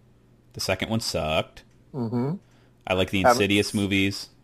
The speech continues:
Speaker 2: haven't seen those.
Speaker 1: Insidious?
Speaker 2: Yeah.
Speaker 1: They're good horror movies. They're jump scare movies. I like 'em a lot.
Speaker 2: Mm, okay.
Speaker 1: Uh, and there's movies like Oculus, which sucked.
Speaker 2: Haven't seen that.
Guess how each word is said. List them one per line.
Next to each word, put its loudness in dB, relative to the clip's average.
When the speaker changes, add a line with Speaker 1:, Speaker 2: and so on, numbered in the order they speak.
Speaker 2:
haven't 0
seen -2
those. -8
Speaker 1:
Insidious? -2
Speaker 2:
Yeah. -6
Speaker 1:
They're 2
good 0
horror -4
movies. -8
They're 4
jump 2
scare -6
movies. -4
I -2
like -2
'em -6
a -4
lot. -6
Speaker 2:
Mm, -6
okay. -2
Speaker 1:
Uh, -4
and 0
there's -2
movies 2
like -2
Oculus, 0
which -10
sucked. -2
Speaker 2:
Haven't -6
seen -2
that. -4